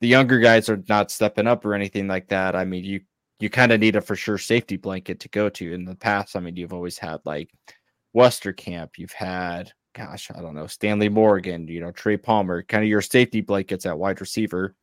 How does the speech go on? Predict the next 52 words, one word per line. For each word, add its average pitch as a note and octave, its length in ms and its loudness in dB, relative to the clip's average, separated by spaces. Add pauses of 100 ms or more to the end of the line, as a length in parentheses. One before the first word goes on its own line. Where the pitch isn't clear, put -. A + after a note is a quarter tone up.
that - 80 -6
you F#2+ 100 -6
could G2 120 -2
always G2 220 0
depend F#2+ 360 -4
on F2+ 160 -2
and E2 140 -12
throw G2 180 -4
to. E2+ 340 -10 (520)
Um, F2+ 440 -12
so - 160 6
I B2+ 60 8
think B2 220 4
Nebraska G#2+ 640 6 (300)
hopefully G#2 640 4 (120)
should - 340 -4
kinda G2+ 220 2
look F2+ 300 -4
into G2 240 -2
that, G#2 280 2 (460)
um, E2+ 360 -8
just - 240 -8
see G#2+ 140 0
if F#2+ 80 0
they G2+ 100 0
can G2 120 -6
get F#2+ 200 0
anybody F#2+ 400 -2
out F2 120 -4
of E2 100 -10
the - 80 -12
portal, F#2 500 -6 (140)
uh, D#2+ 260 -10 (260)
just - 460 -8
with G#2 160 0
some G2 240 0
experience F#2 500 -6
to G2 80 -6
kinda F2 220 -4
round E2+ 280 -4
out D#2 180 -6
those D2 180 -12
groups, - 440 -12 (520)
uh, D2+ 360 -6 (560)
at G2 140 0
least G2+ 220 -4
on F2+ 80 0
the F2 80 0
offensive - 400 -4
side. - 280 -8
Defensive C#3 500 6
side, G2 380 4